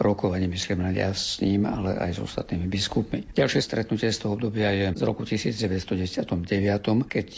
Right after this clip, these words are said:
som bol na synode o Európe. Na tej synode samozrejme bol aj kardinál Ratzinger. Na záver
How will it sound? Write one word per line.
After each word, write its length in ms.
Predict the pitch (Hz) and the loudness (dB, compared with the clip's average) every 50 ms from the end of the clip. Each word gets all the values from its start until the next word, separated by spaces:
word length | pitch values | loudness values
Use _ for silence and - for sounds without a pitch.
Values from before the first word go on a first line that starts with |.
| - - - | -6 -4 -2
som 240 | - - 101 90 92 | 0 0 0 2 2
bol 160 | 98 92 92 | 0 0 0
na 320 | 90 92 90 95 - - | 0 2 2 0 0 -2
synode 560 | - - - - 98 90 98 92 98 95 101 | -2 -2 0 0 0 0 0 0 0 0 0
o 240 | - - - - - | 0 -2 -2 -4 -2
Európe. 720 | - - 117 95 95 101 104 104 101 104 - 120 120 120 - - | -2 0 0 2 2 2 2 2 2 2 0 0 0 -2 -4 -6
Na 80 | 98 90 | -6 -4
tej 240 | - - - - 101 | -4 -4 -2 -2 -2
synode 160 | 98 92 92 | -2 -2 -2
samozrejme 480 | 92 - - 90 92 95 92 87 87 | -2 -2 -4 -4 -2 -2 -2 -2 -2
bol 160 | 95 90 90 92 | -2 -2 -2 -2
aj 160 | 92 92 - | -2 -4 -4
kardinál 400 | - - 107 - - 92 87 87 | -2 -2 -2 -2 -2 -4 -2 0
Ratzinger. 560 | 92 104 - - - 110 104 110 113 117 127 - - | 0 0 0 2 2 2 4 4 2 2 2 0 0
Na 160 | 107 95 87 | 0 0 2
záver 320 | - 110 120 123 120 107 | 2 2 2 2 0 0